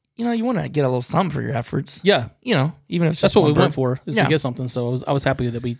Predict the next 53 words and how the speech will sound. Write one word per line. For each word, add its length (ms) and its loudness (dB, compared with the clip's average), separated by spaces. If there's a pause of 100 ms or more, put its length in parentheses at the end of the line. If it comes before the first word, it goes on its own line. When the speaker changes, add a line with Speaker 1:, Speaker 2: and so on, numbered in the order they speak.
Speaker 2:
got 220 -4
something. 300 -2 (160)
Speaker 1:
Yeah. 260 0 (260)
Speaker 2:
Yeah, 160 0
Speaker 1:
So 80 4
it 40 4
was 100 0
a 20 -10
Speaker 2:
definitely. 460 0
Speaker 1:
great 220 2
hunt. 200 -2 (800)
If 120 -18
you 60 -2
guys 180 6
wanna 200 4
check 260 0
out 160 2
that 200 4
hunt, 320 0
just 200 -4
go, 340 6 (240)
be 120 -2
sure 280 2
to, 360 2
uh, 100 2
go 160 4
on 80 4
YouTube, 420 0
type 200 -2
in 180 0
Mid 160 0
Valley 180 0
Mercenaries, 640 -2
and 260 -2
you 60 -4
can 160 -8
see 180 -4
it 60 0
on 200 2
there. 160 4
It's, 200 -2
uh, 260 2
episode 380 0
number 240 -2
three. 460 0 (420)
That's, 240 -6
uh, 300 2
kayak 420 0 (500)
goose 280 0
hunting 340 0
on 140 -2
the 60 0
river, 340 0